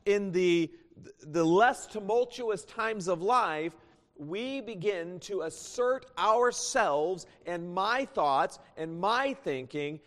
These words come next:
and I begin to relapse. Because one, when I start, when Asa starts off, he's God dependent. When he comes into the third phase of his, of his kingdom, of his reign,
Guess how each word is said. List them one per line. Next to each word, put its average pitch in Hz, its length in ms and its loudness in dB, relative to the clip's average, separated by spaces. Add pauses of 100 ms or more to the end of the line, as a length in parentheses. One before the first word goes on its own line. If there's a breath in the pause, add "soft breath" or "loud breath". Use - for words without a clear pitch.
(160 soft breath)
and 143 180 -14
I 196 280 -6
begin 165 500 -8
to 156 160 -8
relapse. 131 960 -8 (1600)
Because 160 800 -2 (1500)
one, 165 360 -4 (180)
when 156 140 -8
I 143 80 -4
start, 170 520 -2
when 180 120 -2
Asa 214 260 -2
starts 190 320 0
off, 190 240 -2
he's 175 220 -12
God 151 420 0
dependent. 117 640 -12 (300 soft breath)
When 156 180 -2
he 180 320 -6 (120)
comes 233 340 -6
into 214 260 -4
the 156 160 -2
third 220 380 0
phase 202 360 0
of 156 120 0
his, 156 260 -2 (320 loud breath)
of 147 140 2
his 160 200 0
kingdom, 185 720 -4
of 147 140 0
his 156 240 -2
reign, 165 840 -4